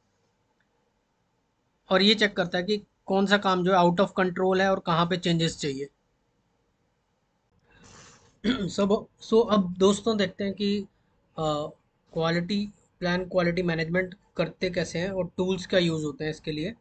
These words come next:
So let's start। So हमारे सामने मुझे नज़र आ रहा है कुछ tools, जैसे कि cost benefit analysis tool,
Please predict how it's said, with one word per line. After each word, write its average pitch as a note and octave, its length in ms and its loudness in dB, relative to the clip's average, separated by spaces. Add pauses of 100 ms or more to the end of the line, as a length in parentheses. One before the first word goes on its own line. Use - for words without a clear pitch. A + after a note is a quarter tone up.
(480)
So E3+ 80 0
let's F3 280 2
start। F3+ 220 0 (4000)
So F#3 160 -2
हमारे F3+ 260 2
सामने G3 320 2
मुझे G3 220 4
नज़र F#3 280 6
आ E3+ 100 6
रहा E3+ 100 2
है F3 280 0 (840)
कुछ - 220 -4
tools, G3+ 380 2
जैसे F3 300 6
कि G3 200 0 (120)
cost F3 360 0
benefit E3+ 420 -2
analysis D#3+ 580 -4
tool, G3 280 -6